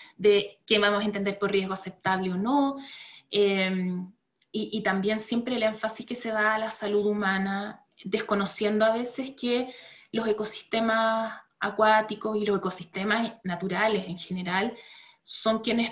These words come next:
proveen los medios de vida a las personas, eh, los espacios de recreación, los alimentos. Em, eh, eh, al-, hay algunas, eh, hay, hay bastante información hoy día respecto a esa relación y a la contribución que los ecosistemas hacen al bienestar humano,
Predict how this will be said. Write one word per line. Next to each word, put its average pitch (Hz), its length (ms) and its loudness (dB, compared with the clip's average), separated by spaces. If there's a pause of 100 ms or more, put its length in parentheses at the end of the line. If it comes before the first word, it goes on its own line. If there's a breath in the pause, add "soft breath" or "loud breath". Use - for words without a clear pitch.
proveen 214 600 2
los 196 240 -6
medios 208 360 2
de 202 80 4
vida 285 520 0
a 254 60 -6
las 247 120 -6
personas, 240 680 -6
eh, 202 500 -2
los 202 160 0
espacios 214 360 -2
de 208 80 0
recreación, 247 920 -4
los 208 160 -4
alimentos. 220 880 -2 (640 loud breath)
Em, 190 760 0 (260)
eh, 202 180 -8
eh, - 240 -16
al-, 202 520 -2
hay 208 120 4
algunas, 220 560 2 (380)
eh, 185 560 -6
hay, 202 180 0
hay 233 120 2
bastante 269 420 2
información 220 640 0
hoy 175 140 0
día 170 240 0
respecto 175 420 -4
a 175 40 -2
esa 180 180 -4
relación 175 560 -2
y 190 80 2
a - 20 2
la 185 80 0
contribución 180 480 -2
que 190 80 -6
los 185 80 -6
ecosistemas 180 640 -6
hacen 190 160 -8
al 185 80 -6
bienestar 180 400 -6
humano, 180 440 -4